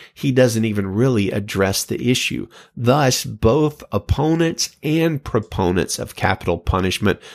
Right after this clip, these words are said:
will honestly just need to look in other places to justify their beliefs. I believe the real modern application of this passage is found in Jesus' challenge to the religious leaders.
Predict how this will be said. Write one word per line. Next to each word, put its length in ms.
will 240
honestly 480
just 240
need 240
to 100
look 360
in 180
other 300
places 640
to 180
justify 880
their 200
beliefs. 580
I 100
believe 340
the 80
real 340
modern 460
application 720
of 80
this 160
passage 500
is 80
found 380
in 120
Jesus' 540
challenge 520
to 80
the 100
religious 500
leaders. 380